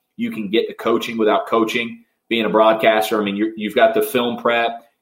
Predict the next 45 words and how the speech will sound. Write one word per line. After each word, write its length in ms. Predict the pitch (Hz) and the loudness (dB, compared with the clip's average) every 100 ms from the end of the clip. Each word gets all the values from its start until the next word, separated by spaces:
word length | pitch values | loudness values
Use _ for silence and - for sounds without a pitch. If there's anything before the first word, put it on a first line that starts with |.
| - | -6
you're 140 | 107 | -2
meeting 260 | 110 117 113 | 0 2 2
with 180 | 110 - | 0 0
teams. 360 | 123 117 110 | -2 -2 -2
I 60 | 107 | 0
love 300 | 117 120 120 | 0 0 2
going, 400 | 117 113 110 101 _ _ - | 2 2 0 -2 _ _ -2
I 60 | 160 | 4
love 160 | 214 | 4
being 180 | 156 151 | 4 2
on 100 | 131 | 2
college 320 | 135 131 - | 2 2 2
campuses. 460 | 120 117 98 87 85 | -4 -8 -8 -10 -4
That's 160 | 127 | -4
probably 280 | - 165 143 | 0 2 2
an 80 | 117 | 2
underrated 540 | 117 120 117 117 113 | 2 0 2 2 2
element 380 | 107 110 110 110 | 2 2 0 -4
that 100 | 107 | -4
I 80 | 104 | -4
never 300 | 104 113 110 | -2 -2 -2
thought 200 | 117 110 | 0 0
I 100 | 104 | 2
would. 220 | 101 98 104 - | 0 0 -2 -2
I, 120 | 123 135 | -2 0
I 80 | 135 | 2
love 640 | 131 143 151 151 143 214 - - | 2 2 2 4 2 0 -8 -12
college 580 | - 127 127 123 113 | -2 2 2 0 -4
football 580 | - - 117 110 110 107 | -6 -2 -2 0 0 0
in 60 | 98 | -4
America. 560 | 101 104 104 98 95 - _ _ - | -2 -2 -2 -2 -4 -4 _ _ -6
You 80 | 117 | 0
know, 120 | 113 | 2
whether 320 | 123 127 123 | 4 4 4
it's 140 | 110 | 4
Muncie, 440 | 110 131 131 131 123 | 4 2 0 -2 -4
Indiana 540 | 113 113 113 113 107 | -2 -2 0 0 0
at 60 | - | 2
Ball 180 | 113 110 | 2 2
State, 380 | - 113 107 104 | 0 2 4 6
or 180 | 101 | 4
it's 140 | 101 - | 2 0
Kalamazoo, 560 | 123 123 117 117 120 | -2 -2 -2 -2 0
Western 340 | 117 113 - 107 | 2 0 -2 -4
Michigan. 460 | 117 113 107 101 | -4 -4 -4 -6